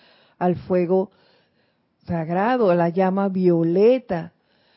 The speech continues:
Hay montones de decretos en el cual tú invocas a la llama violeta para redimir la energía mal calificada por ti, por la humanidad, en,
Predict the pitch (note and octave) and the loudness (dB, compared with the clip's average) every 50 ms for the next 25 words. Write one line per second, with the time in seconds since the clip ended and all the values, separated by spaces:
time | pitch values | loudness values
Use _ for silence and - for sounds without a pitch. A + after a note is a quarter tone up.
0 | _ _ _ _ - G3 G#3+ A#3+ B3+ A3+ - - G#3+ G3+ G#3 G#3 G#3 - _ _ | _ _ _ _ 2 2 4 4 2 0 -2 -4 -2 0 0 0 0 -4 _ _
1 | - C#4+ D4+ D4+ F4 D4 C4+ - A#3 G#3+ F#3+ G3 F#3 - - G3+ G3+ F#3+ F#3+ - | 8 8 8 8 8 4 0 0 -2 -2 -2 -4 -6 -6 -4 -4 -4 -4 -2 -4
2 | F#3 F3+ F3+ F3+ F#3 F3 E3+ E3+ - G3 F#3 F#3+ F#3 F#3 G#3 G#3 G#3+ A#3 - _ | -2 -2 -2 -2 -2 -4 -6 -4 0 0 2 2 0 0 -4 -4 -4 -4 -8 _
3 | _ _ _ _ _ _ - F3 E3+ E3+ - - - F#3 F3+ F#3+ F3+ F#3 A#3 C#4 | _ _ _ _ _ _ -20 -20 -20 -20 -12 -4 -2 0 0 2 6 8 10 10
4 | C#4+ C#4+ - G#3 F3 E3 - - - _ _ _ _ _ _ _ _ _ _ - | 10 8 4 -2 -4 -4 -4 -8 -16 _ _ _ _ _ _ _ _ _ _ -6
5 | F#3 F3+ F3+ F3 E3 F3+ F3 F#3+ G3+ G#3 G#3 F#3+ F#3 F3 F3+ F3+ - G3+ G3 - | -4 -2 -2 -2 -2 -2 -2 -2 -2 -2 -2 0 0 0 0 0 0 -2 -2 -2
6 | _ - B3 C4 C#4 C#4 C4+ C4+ A#3+ G#3+ G3+ F#3 F3+ F3+ F3+ F3+ F#3+ G3 G3+ F#3+ | _ -2 0 0 0 0 -2 -2 -2 -2 -2 -2 -4 -4 -6 -4 -4 -2 -2 -4
7 | F3+ F3 F#3 - _ _ _ _ _ _ - - G#3+ G#3+ G#3+ G3 F#3+ F3 E3+ F#3+ | -4 -6 -10 -16 _ _ _ _ _ _ 0 4 4 4 4 4 0 -2 0 2
8 | G3 G3+ G3+ G3 G3 G3 G3 G3 A3+ G#3 G3 F3+ - - F3 - - - F#3 F#3 | 2 2 2 2 2 0 0 0 0 0 0 0 -2 -4 -8 -8 -2 0 2 2
9 | F#3 F#3 F#3 F3+ - _ _ _ _ _ _ _ - F3 E3 D#3+ - - G#3+ A3+ | 4 2 2 0 -4 _ _ _ _ _ _ _ -4 -2 -2 -2 -4 -6 -8 -8
10 | C4 - _ _ _ _ _ _ _ _ _ _ _ _ _ _ _ - F#3 F3+ | -8 -10 _ _ _ _ _ _ _ _ _ _ _ _ _ _ _ -2 0 2
11 | F3+ E3 D#3+ D#3+ D#3+ D3+ D#3+ E3 D#3+ D#3 D#3 G3 G3+ G3+ G3 - _ _ _ _ | 2 2 2 2 0 -4 -4 -6 -6 -6 -6 -6 -6 -6 -8 -10 _ _ _ _
12 | _ _ _ - - - _ _ _ _ _ _ _ _ _ _ _ _ _ _ | _ _ _ -20 -20 -20 _ _ _ _ _ _ _ _ _ _ _ _ _ _
13 | _ _ _ _ - G#3+ G3+ G3 F#3 F3+ F#3 F3+ F3+ E3 | _ _ _ _ 0 2 4 6 6 4 2 0 -4 -6